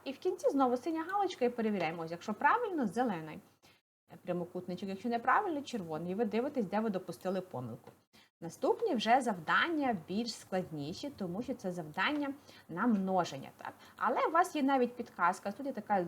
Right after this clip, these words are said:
жовта лампочка, на яку можна натиснути і пригадати правило, якщо ви забули, як виконувати множення. Е, тут не є стільки складності, оскільки, е, самі числа, не враховуючи коми,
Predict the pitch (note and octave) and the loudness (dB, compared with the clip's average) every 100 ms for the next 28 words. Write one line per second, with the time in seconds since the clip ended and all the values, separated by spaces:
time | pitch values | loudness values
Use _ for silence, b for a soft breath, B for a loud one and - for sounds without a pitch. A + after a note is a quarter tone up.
0 | E3+ G#3+ A#3+ - F3 D#3+ E3 F#3+ - - | 0 -2 0 0 0 0 -4 -6 -10 -10
1 | F#3 G#3+ C#4 A#3+ A#3 F3+ G3 C4 A#3+ - | -6 -4 0 0 0 -4 -4 -2 -4 -2
2 | G#3 C#4 - B3 A3+ G#3+ G#3 F#3+ G#3+ B3 | -2 -2 0 0 2 -2 0 2 2 2
3 | G3+ F#3 E3+ B3 A#3+ F3+ F3 E3+ E3 E3+ | -6 2 2 4 0 -2 -6 -8 -8 -4
4 | G3+ D#3+ D3+ - E3 D#3 E3 D3+ D3+ C3+ | -2 -2 -4 -6 -6 -6 -10 -10 -10 -12
5 | C3+ - - _ B B B F3 F#3 - | -14 -18 -20 _ B B B 2 2 0
6 | - G4+ C4 C#4 D4+ D#4 - B3+ C4+ - | 0 2 4 2 2 -2 -4 -2 -2 -4
7 | - B3+ A3 G3+ - G#3+ - A3 - G3+ | 4 4 4 0 -2 -6 -2 -4 -2 -6
8 | F3+ B B _ - F3+ - B3+ A#3+ C4+ | -6 B B _ -14 -14 -2 4 6 6
9 | C4+ - - C4+ A3 - E3 G3+ G#3 A3+ | 2 -2 2 4 2 -2 -2 0 0 0
10 | A#3 B3+ A#3 A3 A3 - - A#3 G#3+ F3 | 2 4 4 4 2 -4 -4 4 4 4